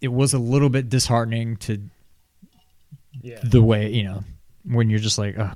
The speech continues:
Speaker 1: God." And I'm not even talking about the end. I'm talking
Speaker 2: No,
Speaker 1: about
Speaker 2: I
Speaker 1: more
Speaker 2: know.
Speaker 1: that halfway point.
Speaker 2: The
Speaker 1: It's
Speaker 2: halfway
Speaker 1: like,
Speaker 2: point, I was
Speaker 1: "Wait,
Speaker 2: like,
Speaker 1: really?" But
Speaker 2: I told you they were gonna do it before we got there. I was like, "They're, they're gonna Kylo this. Just watch." And I was right.
Speaker 1: But I was fine with that. Like,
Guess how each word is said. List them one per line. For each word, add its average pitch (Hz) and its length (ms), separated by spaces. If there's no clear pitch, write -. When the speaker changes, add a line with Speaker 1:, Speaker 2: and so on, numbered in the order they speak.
Speaker 1:
God." 95 280
And 113 140
I'm 120 120
not 131 100
even 127 100
talking 131 200
about 113 200
the 110 100
end. 107 340
I'm 113 100
talking 110 240
Speaker 2:
No, 143 100
Speaker 1:
about 131 60
Speaker 2:
I 143 80
Speaker 1:
more 156 60
Speaker 2:
know. 139 60
Speaker 1:
that 117 160
halfway 131 360
point. 107 360
Speaker 2:
The 147 100
Speaker 1:
It's 135 200
Speaker 2:
halfway 135 180
Speaker 1:
like, 135 80
Speaker 2:
point, 123 240
I 107 40
was 107 100
Speaker 1:
"Wait, 135 220
Speaker 2:
like, 107 120
Speaker 1:
really?" 247 540
But 127 240
Speaker 2:
I 190 60
told 220 360
you 226 80
they 185 120
were 180 120
gonna 180 180
do 196 200
it 151 180
before 160 280
we 175 100
got 180 140
there. 170 80
I 151 40
was 139 60
like, 139 220
"They're, 156 280
they're 127 400
gonna 156 200
Kylo 131 540
this. 92 280
Just 135 220
watch." 131 380
And 117 160
I 98 120
was 107 120
right. 143 60
Speaker 1:
But 196 100
I 240 100
was 311 180
fine 294 300
with 135 180
that. 92 260
Like, 117 300